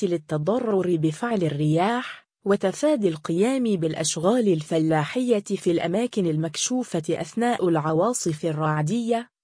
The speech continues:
وعدم الاقتراب من المناطق المنخفضة أو مجاري المياه. ودعت الوزارة أيضًا إلى تأمين القطيع في أماكن آمنة وتوفير الماء والظل، خاصة في ظل ارتفاع درجات الحرارة،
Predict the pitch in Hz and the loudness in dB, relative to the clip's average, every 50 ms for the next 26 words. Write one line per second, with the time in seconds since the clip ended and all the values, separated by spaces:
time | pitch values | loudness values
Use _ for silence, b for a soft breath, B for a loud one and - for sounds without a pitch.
0 | _ 196 190 180 - - 254 269 254 233 190 170 165 160 151 156 - - 185 175 | _ -2 0 0 0 0 2 4 4 4 4 4 2 0 0 -2 -4 -4 -2 0
1 | 175 202 247 254 214 208 180 175 165 165 160 160 160 165 160 165 196 233 247 - | 0 2 0 0 0 0 0 0 0 0 0 0 0 0 -2 0 0 -2 -2 -2
2 | 220 190 - - 185 165 165 165 165 160 151 - 160 151 - 240 226 208 202 202 | -6 -6 -4 -2 -2 -2 0 -2 -2 -4 -4 -6 -8 -6 -4 -4 -2 -2 -2 -4
3 | - - 202 160 170 160 156 156 151 143 180 208 226 226 214 214 214 208 208 196 | -2 -2 0 0 2 2 2 0 0 0 2 2 2 2 2 2 2 2 2 2
4 | 190 214 247 254 185 151 151 143 - - _ _ _ _ _ _ _ _ _ _ | 2 2 2 2 2 0 -2 -4 -6 -10 _ _ _ _ _ _ _ _ _ _
5 | _ _ _ - 202 202 196 185 180 175 220 277 311 302 240 214 - 208 175 175 | _ _ _ -2 0 0 0 0 0 2 2 2 2 2 0 0 0 0 0 2
6 | 165 160 160 156 190 220 233 226 208 202 - 175 170 - 226 233 226 208 196 180 | 2 2 2 2 2 2 2 2 0 -2 -2 -2 -2 0 0 0 0 2 0 0
7 | 175 175 - 180 170 170 160 151 151 165 - - 180 190 240 262 240 190 165 160 | 0 0 -2 -2 0 0 0 0 0 -2 -4 -2 0 0 0 2 2 0 0 -2
8 | - - 170 156 - - 240 247 240 226 202 208 196 - 190 165 156 165 165 175 | -4 -4 -6 -4 -2 -2 -2 0 0 0 0 -2 -2 0 0 -2 0 0 -2 0
9 | 208 240 214 - - 214 190 185 175 - 175 165 160 202 233 226 214 - - 185 | 0 0 -2 -2 0 0 2 2 2 0 0 -2 0 0 0 0 0 -2 -2 -2
10 | 180 170 160 156 165 165 165 156 - 254 254 247 185 160 147 151 180 220 233 220 | -2 -2 0 0 0 0 0 0 -2 0 0 2 2 2 2 2 0 0 -2 -2
11 | - 175 160 156 156 151 143 139 170 196 233 254 262 262 - _ _ _ _ - | -2 0 2 2 2 2 0 0 2 2 2 0 -2 -6 -10 _ _ _ _ -20
12 | - - 269 285 294 - - 247 233 - 208 196 180 151 - 175 165 160 160 196 | -8 -4 -2 -2 -2 0 0 -2 -2 0 0 -2 -2 -2 -4 -4 -2 0 0 0
13 | 285 269 233 175 165 160 - - 185 156 - 208 220 226 214 208 214 180 170 175 | 0 2 2 0 0 -2 -2 -4 -6 -4 -2 0 0 0 0 0 0 2 2 2
14 | 175 175 175 165 214 240 247 - - 170 160 156 - 180 170 175 208 233 233 220 | 2 2 2 2 2 2 2 2 -2 -4 -6 -4 -4 -2 0 0 2 2 2 2
15 | 202 | 0